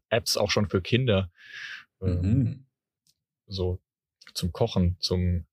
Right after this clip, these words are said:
Speaker 1: Autofahren, die, die Fahrschul-, äh, Geschichte auf der App fand ich auch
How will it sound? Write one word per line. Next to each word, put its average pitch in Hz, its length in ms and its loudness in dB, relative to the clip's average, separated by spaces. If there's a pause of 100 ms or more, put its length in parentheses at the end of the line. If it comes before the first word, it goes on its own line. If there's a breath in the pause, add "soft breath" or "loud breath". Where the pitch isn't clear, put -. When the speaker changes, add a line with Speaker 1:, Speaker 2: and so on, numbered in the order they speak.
Speaker 1:
Autofahren, 92 680 2
die, 90 260 -2
die 92 140 -6
Fahrschul-, 101 760 2 (360)
äh, 92 240 -6 (360)
Geschichte 95 500 0 (380 soft breath)
auf 101 160 -4
der - 120 2
App 107 220 2
fand 107 220 0
ich 101 120 -4
auch 113 200 0